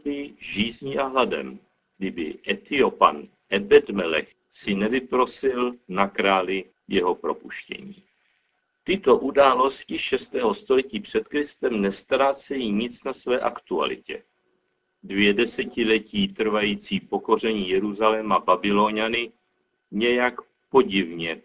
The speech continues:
připomíná dvacet let okupace sovětskou armádou v letech šedesát osm až osmdesát devět. Kdo navštívil jediný jako památník zachovaný komunistický koncentrák u Příbrami, Vojna,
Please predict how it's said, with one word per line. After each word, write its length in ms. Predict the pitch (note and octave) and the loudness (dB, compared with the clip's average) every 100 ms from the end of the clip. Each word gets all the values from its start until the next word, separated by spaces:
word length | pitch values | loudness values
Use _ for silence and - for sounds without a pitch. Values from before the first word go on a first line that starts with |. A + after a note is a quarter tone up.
| _ | _
připomíná 880 | - G#2+ G#2 G#2+ G2 G2 F#2+ F#2 E2 | -8 -6 -4 -4 -4 -2 0 0 -2
dvacet 640 | D#2 F#2 G2+ - G#2+ - | 0 0 0 -2 -6 -4
let 280 | G#2 F#2+ - | -2 -2 -2
okupace 640 | - G2 A2 A2+ G2+ - F#2 | -8 -6 -4 -2 -2 -6 -8
sovětskou 760 | - G2+ G#2 G2+ - F#2 F2+ | -4 -2 -4 -8 -4 -4 2
armádou 840 | F2 F#2+ G#2 G#2+ A2 A2+ A#2 A2+ - _ _ _ _ | 2 2 2 2 0 0 -2 -4 -12 _ _ _ _
v 40 | |
letech 300 | G2 G#2 G#2+ | -2 0 -4
šedesát 640 | - G#2 G#2 G#2 G#2 G2 F#2+ - | -2 0 0 -2 0 0 0 -6
osm 540 | G2 - A#2+ A#2+ A#2+ - | -8 -6 -6 -6 -8 -6
až 220 | F#2+ - | -8 -6
osmdesát 760 | F#2+ - A2 G2+ - G#2 F#2+ | -10 -8 -6 -6 -2 0 0
devět. 440 | F#2 D#2 C2 C2 _ _ _ _ _ _ | -4 -4 -6 -10 _ _ _ _ _ _
Kdo 280 | G2+ G2+ G#2 | -8 0 2
navštívil 720 | G#2+ B2 - - F2+ A2+ G2 | 2 -2 -6 -8 -4 0 2
jediný 800 | F#2+ A2+ A#2 G#2+ G2 E2 D2 - | 2 0 0 -2 -2 -4 -10 -8
jako 300 | E2+ - F#2 | -8 -6 -8
památník 800 | - A2+ A2+ G#2+ G2+ - F2+ E2+ | 2 4 6 4 2 -6 -8 -6
zachovaný 540 | F#2+ G2 G#2+ G2+ F#2 | -8 -2 -2 -2 -4
komunistický 840 | F#2 G2 G2 G2 - G2+ - G2 - | -4 -2 -2 -4 -6 -12 -12 -14 -6
koncentrák 760 | G#2+ G#2 - G#2 G2+ F#2+ E2+ - | -6 -6 -6 -8 -2 0 -2 -4
u 100 | - | -16
Příbrami, 800 | - - C#3 G#2 F2 D#2 C2+ C2+ _ _ | -14 -12 -8 -4 -4 -4 -8 -16 _ _
Vojna, 560 | F2 B2+ A#2+ D#2+ D2+ | 0 2 2 -2 -8